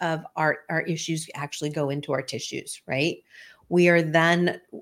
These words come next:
they're trapped in our bodies. And that's why movement can be a, a really streamlined way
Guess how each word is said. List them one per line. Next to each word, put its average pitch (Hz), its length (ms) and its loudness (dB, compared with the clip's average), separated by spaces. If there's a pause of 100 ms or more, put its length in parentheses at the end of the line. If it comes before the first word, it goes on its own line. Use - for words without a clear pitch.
(380)
they're 160 200 4
trapped - 600 2
in 170 180 -2
our 156 120 2
bodies. 156 680 -4 (380)
And 175 180 4
that's 180 340 6
why 160 580 0 (380)
movement 180 1000 4
can 180 200 -2
be 160 340 0
a, - 140 -8 (360)
a 180 100 2
really 196 1000 2 (680)
streamlined 190 1120 4
way 165 720 -2